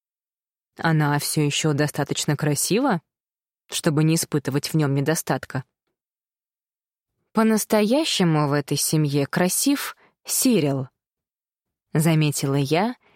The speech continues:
и была вознаграждена легким облачком,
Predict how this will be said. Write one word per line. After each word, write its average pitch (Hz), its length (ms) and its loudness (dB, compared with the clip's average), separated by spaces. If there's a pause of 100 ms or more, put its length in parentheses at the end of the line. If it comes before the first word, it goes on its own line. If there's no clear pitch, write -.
(180)
и 170 140 0
была 165 400 2
вознаграждена 165 880 0
легким 156 540 -2
облачком, 135 680 -4